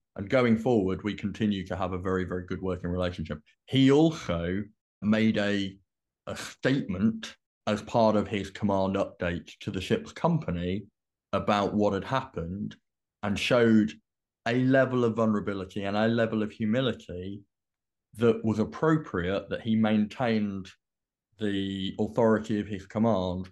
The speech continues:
whilst showing that this is not absolute and that there is the ability to,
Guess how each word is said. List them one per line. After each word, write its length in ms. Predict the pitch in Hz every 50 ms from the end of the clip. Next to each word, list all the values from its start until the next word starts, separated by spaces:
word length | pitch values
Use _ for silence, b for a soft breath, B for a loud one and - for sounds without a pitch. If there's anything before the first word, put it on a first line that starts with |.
| _ _ _ -
whilst 540 | 104 107 110 110 104 101 92 - - - -
showing 720 | - - - 127 110 104 101 98 95 95 95 95 92 95 95
that 240 | 113 98 95 - - _ _ _ _ _ -
this 260 | 107 117 110 110 -
is 100 | 95 104
not 220 | 107 104 - - -
absolute 840 | 104 - - - - - - - 104 95 95 92 92 - - - - - _ _ _ _ -
and 160 | 101 98 98
that 100 | 104 -
there 180 | - 104 98 101
is 360 | 104 104 101 98 92 90 - _ _ _ _ _ _ -
the 200 | 104 107 107 107
ability 680 | 98 90 117 110 110 110 107 110 - - 101 101 98
to, 520 | 95 - - 98 98 95 95 92 92 95